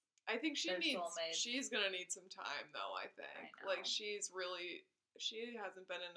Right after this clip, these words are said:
Speaker 1: a good relationship
Speaker 2: For
Speaker 1: ever.
Speaker 2: a long time.
Speaker 1: I mean, I
Speaker 2: Well,
Speaker 1: still liked,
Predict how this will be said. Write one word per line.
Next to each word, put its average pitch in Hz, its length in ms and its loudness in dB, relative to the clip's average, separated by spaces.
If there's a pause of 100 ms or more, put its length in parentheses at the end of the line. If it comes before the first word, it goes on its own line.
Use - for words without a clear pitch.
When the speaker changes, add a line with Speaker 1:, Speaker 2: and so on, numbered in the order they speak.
Speaker 1:
a - 20 -14 (380)
good - 160 -6 (320)
relationship 175 720 -4 (560)
Speaker 2:
For 247 160 0
Speaker 1:
ever. 226 80 4
Speaker 2:
a 170 160 8
long 190 320 6
time. 175 480 -6 (420)
Speaker 1:
I 247 60 6
mean, 285 320 8
I 269 160 10
Speaker 2:
Well, 294 100 12
Speaker 1:
still 269 220 12
liked, 202 220 10